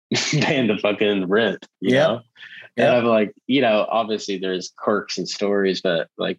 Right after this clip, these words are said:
Speaker 1: they're, they're the ones that have created your wealth for you, you know? And on our side, like, when, if I'm selling a, a property on a mortgage and I'm holding that mortgage, I wanna make sure that everyone's happy, <laughs> you know?
Speaker 2: Yeah.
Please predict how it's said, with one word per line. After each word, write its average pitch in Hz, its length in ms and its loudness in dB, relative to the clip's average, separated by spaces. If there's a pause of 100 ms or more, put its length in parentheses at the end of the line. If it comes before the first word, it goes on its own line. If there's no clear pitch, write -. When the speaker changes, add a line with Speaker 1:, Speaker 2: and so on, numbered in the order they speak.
Speaker 1:
they're, 95 240 2 (300)
they're 104 220 2
the 104 120 2
ones 98 400 0
that 92 140 2
have 87 180 0 (220)
created 92 460 0
your 85 180 0
wealth 92 320 0 (100)
for 85 140 -4
you, 80 280 -2 (180)
you 85 100 0
know? 82 380 0 (360)
And 117 160 2
on 110 140 2
our 120 160 2
side, 101 300 2
like, 92 220 0 (180)
when, 95 500 -4
if - 100 -2
I'm 117 140 2
selling 98 480 2 (140)
a, 87 40 -4
a 90 40 -2
property 113 480 0
on 92 120 0
a 80 60 -2
mortgage 123 640 0 (100)
and 92 120 0
I'm 113 120 2
holding 113 280 0
that 95 160 0
mortgage, 135 480 0 (420)
I 101 80 4
wanna 160 180 2
make 143 200 2
sure 147 160 2
that 113 120 2
everyone's 107 360 -2
happy, 98 460 -4 (160)
<laughs> - 140 -20
you 98 140 0
know? 90 140 2
Speaker 2:
Yeah. 165 260 2